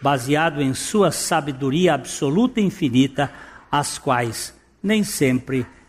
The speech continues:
decide revelar. Aquilo que o olho não viu, o ouvido não ouviu, não subiu ao coração do homem,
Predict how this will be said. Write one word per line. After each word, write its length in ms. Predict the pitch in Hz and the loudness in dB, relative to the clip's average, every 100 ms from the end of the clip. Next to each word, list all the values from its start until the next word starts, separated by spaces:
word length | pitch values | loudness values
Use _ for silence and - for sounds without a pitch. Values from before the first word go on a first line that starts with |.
| _ | _
decide 580 | - 139 127 - 127 120 | 0 2 2 0 0 2
revelar. 640 | 104 117 107 101 82 73 - - _ _ _ _ _ _ _ - _ _ - - - - _ _ _ _ - - _ _ - - - - - - - _ - - - - - - - - - - - _ - - - | 0 2 0 -2 -2 -6 -12 -20 _ _ _ _ _ _ _ -20 _ _ -20 -20 -20 -20 _ _ _ _ -20 -20 _ _ -20 -20 -20 -20 -20 -20 -20 _ -16 -16 -16 -20 -20 -20 -20 -20 -20 -20 -20 _ -20 -20 -14
Aquilo 500 | - 127 - 254 262 | -8 -6 0 4 4
que 120 | 254 247 | 4 6
o 120 | 226 | 6
olho 220 | 240 233 | 6 4
não 220 | 226 226 | 6 6
viu, 320 | 165 226 226 | 6 6 6
o 80 | 214 | 6
ouvido 400 | 196 160 214 196 | 4 4 2 4
não 180 | 220 220 | 4 6
ouviu, 420 | 208 165 214 208 | 4 6 6 6
não 160 | 196 196 | 6 2
subiu 380 | - 180 196 190 | 2 0 4 4
ao 80 | |
coração 560 | 180 185 165 - 190 190 | 4 2 2 2 0 2
do 100 | 175 | 4
homem, 560 | 202 269 285 294 294 | 6 6 6 6 4